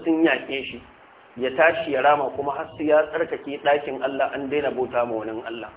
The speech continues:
Wannan shi ne abin da ya ainihin wato faru. Da haka sai ya ce, "La yukhalituhumul mushrikuna," mushrikai ba za su yi ainihin wato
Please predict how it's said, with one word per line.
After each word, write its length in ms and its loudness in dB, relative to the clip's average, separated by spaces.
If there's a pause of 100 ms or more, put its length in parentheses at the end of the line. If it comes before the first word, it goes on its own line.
(600)
Wannan 280 4 (100)
shi 160 2
ne 140 6
abin 360 2
da 440 6 (480)
ya 100 6
ainihin 480 4
wato 320 2
faru. 320 -6 (800)
Da 140 10
haka 260 6
sai 80 6
ya 180 8
ce, 140 2
"La 160 10
yukhalituhumul 880 4
mushrikuna," 800 2 (720)
mushrikai 500 -2
ba 120 4
za 280 6
su 60 -6
yi 80 -4
ainihin 400 2
wato 440 0